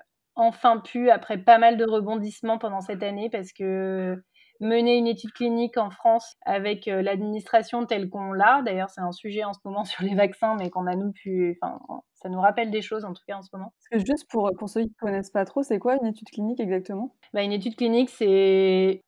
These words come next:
Speaker 1: une manière d'évaluer sur des patients qui testent, euh, en conditions, euh, réelles d'utilisation nos produits, différents critères, donc la bonne tolérance des produits,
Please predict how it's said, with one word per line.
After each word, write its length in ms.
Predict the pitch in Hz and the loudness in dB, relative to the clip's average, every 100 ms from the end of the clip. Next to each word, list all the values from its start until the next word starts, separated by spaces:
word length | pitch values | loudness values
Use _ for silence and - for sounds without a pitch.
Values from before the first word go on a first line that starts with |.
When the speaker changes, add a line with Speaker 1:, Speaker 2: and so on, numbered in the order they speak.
| - | -8
Speaker 1:
une 160 | 208 | -2
manière 420 | 208 220 226 240 | 0 4 6 6
d'évaluer 680 | 220 208 214 208 208 220 262 | 6 0 0 -2 -2 -2 -2
sur 200 | 269 220 | -6 -4
des 140 | 190 190 | 0 2
patients 420 | 202 196 208 262 - | 0 -2 -6 -6 -8
qui 220 | 208 185 | -10 0
testent, 340 | 226 247 - | 0 0 -2
euh, 340 | 202 185 185 180 | 0 2 0 0
en 800 | 190 185 185 180 175 175 170 170 | -2 -2 -2 -4 -4 -4 -4 -6
conditions, 580 | 185 196 185 185 208 202 | -6 -6 -6 -8 -6 -4
euh, 80 | 185 | -2
réelles 320 | 196 214 208 | 2 2 0
d'utilisation 680 | 185 196 202 196 190 220 | -4 -8 -6 -6 -6 -6
nos 140 | 214 190 | -6 -8
produits, 500 | - 196 185 262 - 170 | -6 -6 -4 -6 -8 -8
différents 480 | 180 202 220 208 | -8 0 2 2
critères, 460 | 220 214 190 202 240 | -2 -4 4 4 4
donc 200 | 196 190 | 0 -2
la 160 | 196 185 | 0 0
bonne 340 | 180 196 196 | 0 -2 -2
tolérance 500 | 214 196 190 202 202 | -2 2 2 0 -2
des 120 | 190 | -4
produits, 680 | 180 185 175 190 233 254 | -4 -4 -4 -4 -4 -4